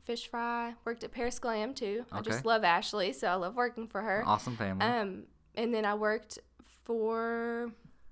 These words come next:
Speaker 1: Guarantee Bank, um, and the Tiffany.
Speaker 2: Wow.
Speaker 1: So five, yeah.
Speaker 2: Awesome. I stopped counting at fifty.
Speaker 1: Fi-, oh,
Speaker 2: Yeah.
Speaker 1: fifty?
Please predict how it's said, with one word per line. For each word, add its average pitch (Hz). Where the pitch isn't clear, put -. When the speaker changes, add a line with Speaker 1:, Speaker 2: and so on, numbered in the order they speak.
Speaker 1:
Guarantee 277
Bank, 330
um, 196
and 214
the 208
Tiffany. 214
Speaker 2:
Wow. 165
Speaker 1:
So 214
five, 214
yeah. 202
Speaker 2:
Awesome. 123
I 147
stopped 147
counting 113
at -
fifty. 78
Speaker 1:
Fi-, 233
oh, 247
Speaker 2:
Yeah. 92
Speaker 1:
fifty? 277